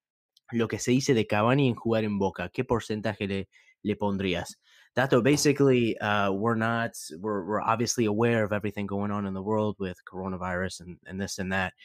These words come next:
And there's not too much being spoken about, uh, in terms of football, but there is two things. First, uh, Copa de la Superliga and the Copa Libertadores, what's going to happen? Will it be played later? Would, would it be, uh,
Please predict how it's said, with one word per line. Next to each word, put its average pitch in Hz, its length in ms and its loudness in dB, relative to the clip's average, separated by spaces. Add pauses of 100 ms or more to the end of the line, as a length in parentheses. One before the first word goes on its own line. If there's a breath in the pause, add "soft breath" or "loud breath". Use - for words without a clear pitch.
(180 loud breath)
And 104 160 -4
there's 107 160 0
not 151 300 2
too 165 160 0
much 143 300 2
being 127 260 6
spoken 120 460 4
about, 107 400 4 (180)
uh, 95 100 -16
in 98 140 -12
terms 107 260 -8
of 98 80 -4
football, 135 380 2
but 107 180 -2
there 120 120 2
is 123 280 -2
two - 220 0
things. 98 440 -2 (460 soft breath)
First, - 600 0
uh, 113 280 2
Copa 135 220 2
de 127 40 2
la 117 60 0
Superliga 123 640 2
and 104 240 -4
the 104 60 -4
Copa 120 220 0
Libertadores, 107 640 -2 (160)
what's 135 220 0
going 120 280 -2
to - 100 -10
happen? 143 420 0 (320)
Will 107 160 0
it 107 80 0
be 110 100 0
played 104 280 -4
later? 131 400 4
Would, 104 300 2
would 98 140 -2
it 98 100 0
be, 95 220 -6 (120)
uh, 90 100 -12